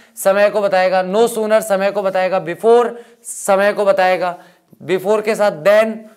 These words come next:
उसके बाद में as soon as, whenever जब कभी भी, while जबकि, hardly ना के बराबर या मुश्किल, when जब। अब ये सारे के सारे जो हैं,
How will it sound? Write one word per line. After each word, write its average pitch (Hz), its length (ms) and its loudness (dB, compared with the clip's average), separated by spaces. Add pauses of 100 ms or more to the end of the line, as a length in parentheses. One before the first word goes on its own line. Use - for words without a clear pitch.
(120)
उसके 170 220 -6
बाद 202 160 2
में 208 200 -4
as 220 280 2
soon 220 160 0
as, 214 240 2 (320)
whenever 214 480 4 (180)
जब 190 280 -2
कभी 196 260 0
भी, 180 300 -8 (240)
while 214 420 2
जबकि, 185 380 -2
hardly 196 500 0
ना 180 180 0
के 196 140 -4
बराबर 190 340 0
या 196 140 2
मुश्किल, 175 480 -6 (380)
when 208 380 0 (120)
जब। 127 360 -4 (240)
अब 220 120 -2
ये 277 160 -2
सारे 277 580 0
के 277 180 -2
सारे 233 400 0
जो 220 160 -2
हैं, 214 380 -2